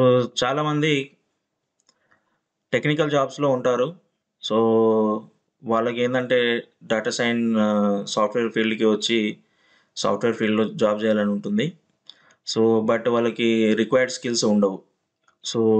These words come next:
అటువంటి వాళ్ళకి ఈ వీడియో చాలా యూజ్‌ఫుల్ అవుతుంది. So, మనం ఏం చేయాలంటే, so, చాలామందికి కోడింగ్ ఎక్స్పీరియన్స్ ఉండదు.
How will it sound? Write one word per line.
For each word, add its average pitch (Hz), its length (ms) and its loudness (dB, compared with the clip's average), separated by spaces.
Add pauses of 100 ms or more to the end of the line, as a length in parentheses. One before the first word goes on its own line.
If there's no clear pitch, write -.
అటువంటి 127 400 0
వాళ్ళకి 123 440 2 (100)
ఈ 123 120 -2
వీడియో 113 340 2 (680)
చాలా 107 220 -2
యూజ్‌ఫుల్ 113 440 -2
అవుతుంది. 110 380 0 (1200)
So, - 140 0 (300)
మనం 120 220 0
ఏం 127 240 2
చేయాలంటే, 151 500 0 (1080)
so, - 160 -6 (120)
చాలామందికి 139 840 -2
కోడింగ్ 131 320 2
ఎక్స్పీరియన్స్ 127 460 -2
ఉండదు. 104 280 2